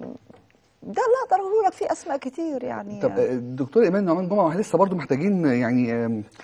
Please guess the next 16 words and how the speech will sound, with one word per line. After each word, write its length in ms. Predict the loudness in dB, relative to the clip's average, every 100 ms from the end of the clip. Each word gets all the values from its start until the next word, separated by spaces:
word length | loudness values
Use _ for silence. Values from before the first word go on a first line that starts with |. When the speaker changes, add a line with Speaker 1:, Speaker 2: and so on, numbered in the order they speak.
| -20 -20 -20 -20 -20 -20 -20 -20 _
Speaker 2:
تحليلك 680 | -4 -2 -2 -2 -2 -6 -8
واحنا 200 | -8 -4
بنتكلم. 540 | -4 -4 0 2 2 -2 -8 -20 -2
خلينا 180 | 0
نتكلم 260 | 2 2 4
عن 200 | 6 6
اهتمام 720 | 4 -2 -2 2 4 4 2
الرئيس 360 | 2 2 2 -2
السيسي 400 | -6 -6 -4 -2
بالإعلام 640 | 0 0 -2 -4 -4 -6 -14 _ _ _ _ _ _ -6
وجه 300 | -4 -6 -8
عام، 240 | -10 -12 -16 -20 -20 -2
ولقاءاته 720 | 2 4 4 4 2 2 2
المستمرة 640 | 2 0 -2 -4 0 0 0
مع 120 | 0
الإعلاميين. 720 | -2 -6 -6 -6 -6 -8 -10